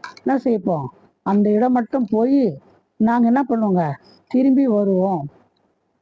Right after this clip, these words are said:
நாங்க திரும்பி வரோம்." இவன் எதுக்காக ஆபிரகாம் மகனை இட்டோம்னா, மகனை பலி கொடுக்குறதுக்கு.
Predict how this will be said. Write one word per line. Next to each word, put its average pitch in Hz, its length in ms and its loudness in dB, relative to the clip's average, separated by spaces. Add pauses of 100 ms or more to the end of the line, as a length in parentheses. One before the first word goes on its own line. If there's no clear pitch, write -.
(200)
நாங்க 240 220 0
திரும்பி 240 340 2
வரோம்." 190 380 0 (1040)
இவன் 214 500 2
எதுக்காக 285 680 0
ஆபிரகாம் 240 480 0
மகனை 226 320 0
இட்டோம்னா, 233 420 -2
மகனை 294 340 0
பலி 277 220 -2
கொடுக்குறதுக்கு. 196 540 -2